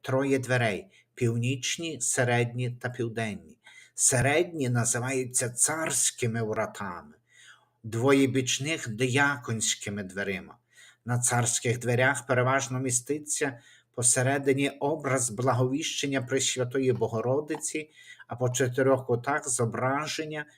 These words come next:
чотирьох євангелистів. На бічних дверях зображені ангели. В іконостасі є чотири ряди образів.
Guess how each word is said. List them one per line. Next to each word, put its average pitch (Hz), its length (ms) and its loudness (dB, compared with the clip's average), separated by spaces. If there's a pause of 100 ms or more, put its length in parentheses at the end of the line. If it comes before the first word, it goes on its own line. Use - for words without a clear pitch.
(100)
чотирьох 131 640 0
євангелистів. 123 920 0 (560)
На 127 200 4
бічних 139 580 2
дверях 139 380 2
зображені 135 680 -2 (100)
ангели. 139 580 -8 (600)
В - 20 -4
іконостасі 131 1160 0
є 131 260 2
чотири 160 540 2
ряди 143 300 4
образів. 139 720 -2